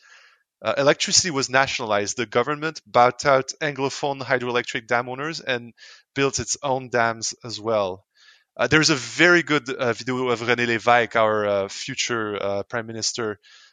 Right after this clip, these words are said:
who was then Minister of Natural Resources, giving what was essentially a thirty-minute math class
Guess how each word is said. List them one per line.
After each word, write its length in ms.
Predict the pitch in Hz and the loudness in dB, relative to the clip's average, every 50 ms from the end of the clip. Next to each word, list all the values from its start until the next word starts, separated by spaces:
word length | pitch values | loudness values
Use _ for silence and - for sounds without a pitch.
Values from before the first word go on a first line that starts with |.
| _ _ | _ _
who 80 | 139 | -2
was 120 | 143 120 - | 0 2 4
then 260 | 147 143 139 143 131 | 4 4 4 2 0
Minister 360 | 139 139 139 - - - 156 | 0 2 2 2 2 2 0
of 100 | 139 123 | 0 2
Natural 320 | 135 135 131 - - 135 | 2 2 2 2 0 -2
Resources, 520 | 127 143 160 - 151 131 - - - 107 107 | -2 -2 -2 -2 -2 -2 -4 -4 -6 -6 -4
giving 420 | 131 135 120 147 151 151 147 135 | -4 -2 0 0 0 -2 -2 -2
what 120 | 135 139 - | -2 -2 -2
was 140 | 147 117 | -2 -2
essentially 520 | 127 127 - 160 143 - - 151 151 156 139 | -2 0 0 0 0 0 -2 -2 0 0 0
a 60 | 127 - _ _ _ _ _ | 0 0 _ _ _ _ _
thirty-minute 600 | - 170 165 165 165 170 156 147 147 143 135 131 - - | 0 2 2 2 0 -4 -6 -4 -2 -2 -2 -2 -4 -4
math 340 | 127 127 131 139 135 117 | 0 2 2 2 2 0
class 520 | - - 123 117 110 117 123 - - - | -4 0 2 4 4 4 2 0 -2 -4